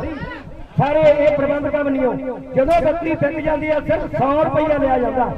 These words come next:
ਉਹ ਵੀ ਲੰਗਰ ਪਾਣੀ ਵਾਸਤੇ। ਤੇ ਇਹ ਇੱਕ ਅਵਸਥਾ ਦਿੱਤੀ ਗਈ ਆ, ਸੁਵਿਧਾ ਦਿੱਤੀ ਗਈ ਆ ਗਰੀਬ ਪਰਿਵਾਰਾਂ ਨੂੰ,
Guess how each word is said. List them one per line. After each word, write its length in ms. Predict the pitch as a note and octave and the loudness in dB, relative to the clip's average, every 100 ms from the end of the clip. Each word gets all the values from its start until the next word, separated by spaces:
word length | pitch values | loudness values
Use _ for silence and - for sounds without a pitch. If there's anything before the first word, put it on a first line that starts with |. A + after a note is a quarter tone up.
| - - - | -8 -10 0
ਉਹ 160 | C4+ D#4 | 2 2
ਵੀ 80 | E4 | 0
ਲੰਗਰ 360 | C#4 C4+ C#4+ C#4 | -2 0 0 0
ਪਾਣੀ 220 | C#4 C4+ | -2 0
ਵਾਸਤੇ। 340 | A#3+ A#3 A3 - - - - - - | 0 0 -2 -6 -8 -12 -14 -16 -4
ਤੇ 80 | D4 | -2
ਇਹ 300 | D#4+ D4+ D#4 | 0 2 2
ਇੱਕ 200 | D4 D#4 | 2 0
ਅਵਸਥਾ 1040 | D4+ C#4+ D4+ C#4+ D4+ D4+ B3+ C4 B3+ D#4 D#4 | 0 -2 -4 -6 -10 -2 0 0 0 0 -2
ਦਿੱਤੀ 300 | D4+ D#4+ D4 | -2 -4 -2
ਗਈ 180 | D4 D4+ | 0 0
ਆ, 80 | D4 | 2
ਸੁਵਿਧਾ 340 | A3 D#4+ E4 | 0 2 2
ਦਿੱਤੀ 300 | D4 C#4+ D#4 | 0 -2 -2
ਗਈ 160 | C#4+ C#4+ | 0 0
ਆ 80 | D4 | 0
ਗਰੀਬ 280 | C#4 C#4+ C#4 | -2 -4 -4
ਪਰਿਵਾਰਾਂ 420 | C#4 C#4 C#4 C4+ | -2 -2 -2 -2
ਨੂੰ, 140 | C4+ | -2